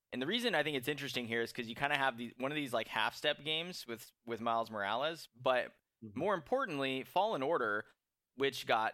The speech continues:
Speaker 1: totally screwed over based on the timing that it came out. It wasn't
Speaker 2: Mm-hmm.
Speaker 1: eligible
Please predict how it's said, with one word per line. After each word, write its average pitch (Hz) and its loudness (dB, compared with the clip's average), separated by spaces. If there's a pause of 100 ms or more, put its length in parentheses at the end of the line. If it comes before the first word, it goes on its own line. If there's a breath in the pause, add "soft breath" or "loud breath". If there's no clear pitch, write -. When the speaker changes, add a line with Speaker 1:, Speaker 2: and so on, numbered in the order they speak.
Speaker 1:
totally 185 -2
screwed 143 -2
over 117 2
based 120 -4
on 127 0
the 110 -4
timing 123 -2
that 113 2
it - -4
came 113 -2
out. 113 0 (640)
It 123 -2
wasn't 147 4
Speaker 2:
Mm-hmm. 98 -4
Speaker 1:
eligible 147 0